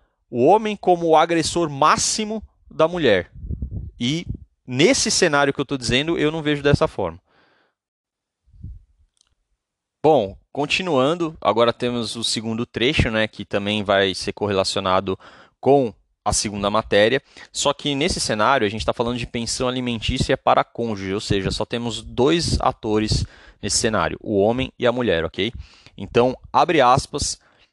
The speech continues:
pra, pro trecho que eu tirei do, desse segundo artigo.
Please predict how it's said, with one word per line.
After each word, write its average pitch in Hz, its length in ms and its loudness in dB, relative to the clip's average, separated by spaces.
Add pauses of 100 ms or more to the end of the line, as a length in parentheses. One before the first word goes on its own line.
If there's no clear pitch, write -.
(360)
pra, 113 680 6
pro 113 120 -10
trecho 113 360 -6
que - 80 -10
eu 110 40 -6
tirei 104 280 -6
do, 104 500 -2
desse 101 200 -2
segundo 101 280 0
artigo. - 420 -2